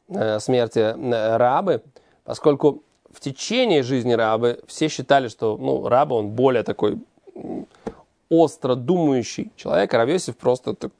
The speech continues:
как бы, эрудит, знает много. А в плане силы анализа она у Рабы сильнее. Но после смерти Всевышний дал особую заслугу Рав Йосефу, чтобы все понимали, что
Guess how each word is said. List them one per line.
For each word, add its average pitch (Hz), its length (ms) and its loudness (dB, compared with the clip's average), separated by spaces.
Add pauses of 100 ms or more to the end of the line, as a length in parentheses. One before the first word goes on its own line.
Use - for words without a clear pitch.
как - 200 -10
бы, - 480 -6 (240)
эрудит, 147 420 2 (360)
знает 127 380 0
много. 156 340 -2 (1000)
А 113 400 -4 (280)
в - 80 -20
плане 135 300 2
силы 185 320 2
анализа 135 680 -2
она 120 320 -2
у 113 380 -2
Рабы 117 260 2
сильнее. 117 460 -4 (640)
Но 120 120 -4
после 135 280 -2
смерти 208 520 0 (840)
Всевышний 143 320 -2
дал 123 180 4
особую 139 360 0
заслугу 131 400 -2
Рав 127 120 2
Йосефу, 175 500 -4
чтобы 113 300 -4
все 165 180 0
понимали, 226 420 -2
что 131 320 0